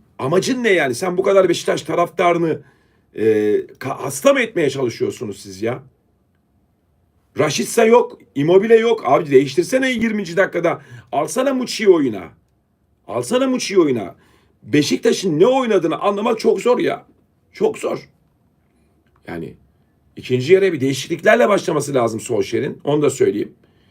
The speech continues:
On kişi kalmış takıma. Üstünlük kuramıyor Beşiktaş ya. Sanki Konyaspor sahada on beş kişi gibi. Bir tane atılmış on dört kişi gibi. Böyle, böyle iş olur mu? Sahada futbol yok.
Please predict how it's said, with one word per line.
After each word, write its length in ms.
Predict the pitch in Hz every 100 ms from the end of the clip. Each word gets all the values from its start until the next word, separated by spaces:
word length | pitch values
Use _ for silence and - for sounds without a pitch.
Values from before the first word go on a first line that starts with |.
| _ _ _ -
On 200 | 202 247
kişi 200 | - -
kalmış 340 | 180 160 -
takıma. 440 | 151 156 165 - -
Üstünlük 440 | 127 - 180 240
kuramıyor 380 | 190 190 156 123
Beşiktaş 440 | 107 - 107 -
ya. 180 | - - _ _ _
Sanki 340 | - 175 170 -
Konyaspor 520 | 202 226 208 - 170
sahada 320 | 135 170 190
on 200 | 202 220
beş 160 | 220 -
kişi 220 | - 175
gibi. 300 | 147 104 90 _ _ _ _ _ _ 196
Bir 120 | 220
tane 200 | 190 165
atılmış 400 | 143 165 196 226
on 220 | 226 226
dört 180 | 190 -
kişi 220 | - 120
gibi. 260 | 95 82 - _ _ -
Böyle, 280 | 92 107 98
böyle 200 | 98 95
iş 160 | -
olur 180 | 131 -
mu? 220 | - - - _ _ _ _ _ _ _ _ _ _ _ _ _ 120
Sahada 380 | 147 139 -
futbol 380 | - 196 196 185
yok. 260 | 190 175